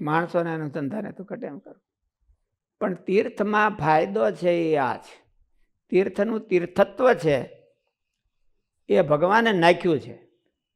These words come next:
અને એને કોઈ અન્યથા ન કરી શકે. અત્યારે પણ શ્રી કૃષ્ણ ભગવાને ન્યા લીલા કરી હોય ને શ્રી કૃષ્ણ ભગવાને જીવોના કલ્યાણને માટે જે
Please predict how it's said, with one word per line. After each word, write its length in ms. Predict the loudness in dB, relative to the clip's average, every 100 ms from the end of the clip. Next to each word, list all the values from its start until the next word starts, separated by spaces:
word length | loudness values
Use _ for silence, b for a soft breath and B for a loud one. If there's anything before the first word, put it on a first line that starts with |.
| _ -4
અને 240 | -2 0
એને 260 | 0 0 0
કોઈ 220 | 2 4
અન્યથા 540 | 4 2 0 2 4
ન 180 | 4 2
કરી 280 | -2 -6 -8
શકે. 300 | -10 -14 -20 _ _ _ _ _ _ _
અત્યારે 520 | -4 -2 6 8 8 2
પણ 220 | -8 -20 _ _ _ _ _ _ _ _ _ _ _ _ _ _ _ _ _ _ _ _ -20 -20 _ _ _ _ _ _ _ _ _ -4
શ્રી 140 | -2
કૃષ્ણ 360 | 0 -2 -2 0
ભગવાને 420 | 2 4 2 2
ન્યા 180 | 2 4
લીલા 300 | 6 6 4
કરી 220 | 4 2
હોય 140 | 0
ને 100 | -4
શ્રી 180 | -4 -4
કૃષ્ણ 340 | -4 -4 -2
ભગવાને 420 | 0 0 0 0 0
જીવોના 420 | 0 0 0 -2
કલ્યાણને 540 | 2 2 2 0 -2
માટે 360 | -2 -2 0 0
જે 180 | 2